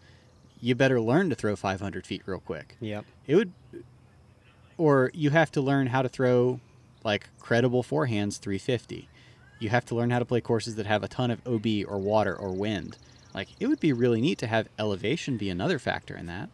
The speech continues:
Speaker 2: For sure, and I, I mean, it's not like, I mean, Colorado is, in non-biased, like, a destination. Like, people wanna go to Colorado, wanna check it out, you know? So, like, I think it'd be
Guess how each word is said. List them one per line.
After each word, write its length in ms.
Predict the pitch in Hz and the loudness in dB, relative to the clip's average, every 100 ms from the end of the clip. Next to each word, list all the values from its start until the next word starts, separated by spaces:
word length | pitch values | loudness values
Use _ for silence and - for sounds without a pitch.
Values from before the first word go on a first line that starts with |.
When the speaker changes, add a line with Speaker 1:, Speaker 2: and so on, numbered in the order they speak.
| - | 0
Speaker 2:
For 140 | 190 | 2
sure, 260 | - 208 170 | 4 4 4
and 160 | 156 | 4
I, 180 | 170 165 - | 2 0 -4
I 120 | 170 | -2
mean, 400 | 160 156 139 120 _ _ _ _ | 0 0 -2 -6 _ _ _ _
it's 220 | - - 170 | -12 -6 -2
not 220 | 175 160 | 0 2
like, 260 | 180 151 - - _ - | 0 0 -4 -20 _ -6
I 60 | |
mean, 160 | 151 147 | -2 0
Colorado 480 | 160 180 165 156 139 | 2 4 4 2 0
is, 400 | 139 139 127 - - | 0 -2 -4 -10 -6
in 320 | 123 117 110 _ _ _ _ | -4 -4 -6 _ _ _ _
non-biased, 920 | 123 123 120 113 107 110 135 120 - 117 | -10 -4 -2 -4 -6 -4 -4 -4 -8 -8
like, 200 | 107 - - - - - | -8 -8 -20 -20 -20 -6
a 120 | 143 | 2
destination. 720 | 147 147 - 123 113 180 175 - | 4 4 0 -4 -2 -2 -4 -4
Like, 140 | 135 - | -10 -2
people 200 | 151 185 | 2 4
wanna 160 | 190 | 4
go 120 | 147 135 | 4 2
to 40 | |
Colorado, 580 | - 120 110 113 143 147 | 2 0 2 0 0 0
wanna 320 | 123 120 110 - | 0 0 -2 -2
check 260 | - 117 123 | 2 2 2
it 80 | |
out, 240 | 104 123 143 | 0 -2 -2
you 80 | 127 | -4
know? 180 | 113 | -4
So, 140 | 131 135 | -4 -4
like, 240 | 120 - _ _ _ _ - | -4 -6 _ _ _ _ 0
I 140 | 127 | 4
think 160 | 190 196 | 4 2
it'd 120 | 170 | 0
be 220 | 143 131 | 0 -4